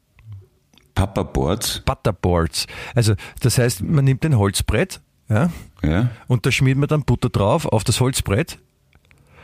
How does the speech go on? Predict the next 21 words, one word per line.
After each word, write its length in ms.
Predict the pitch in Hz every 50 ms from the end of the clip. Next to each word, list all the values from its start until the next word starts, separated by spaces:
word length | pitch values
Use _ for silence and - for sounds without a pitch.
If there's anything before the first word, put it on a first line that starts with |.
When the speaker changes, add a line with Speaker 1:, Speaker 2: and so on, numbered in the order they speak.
| - -
Speaker 1:
Ja. 120 | 73 80 92
Speaker 2:
Und 160 | 113 113 113
dann 200 | 120 120 123 113
belegt 360 | - 123 110 107 117 - -
man 120 | 156 143
die 80 | 117 147
Butter 360 | - - 135 139 - - 156 151
noch 180 | 139 127 117
mit 140 | 127 139 -
Sachen, 440 | - 117 73 71 - - 156 185 185 127
was 120 | 120 107
man, 240 | 127 123 113 104 90
was 140 | 107 110 107
man 120 | 123 110
halt 260 | 110 104 101 _ - -
gern 120 | 123 101
drauf 200 | - 95 85 87
haben 120 | 127 123 113
will, 140 | 113 101 90
Wurst, 280 | 104 113 117 - -
Käse, 560 | - 104 95 95 90 - 110 101 101 98 95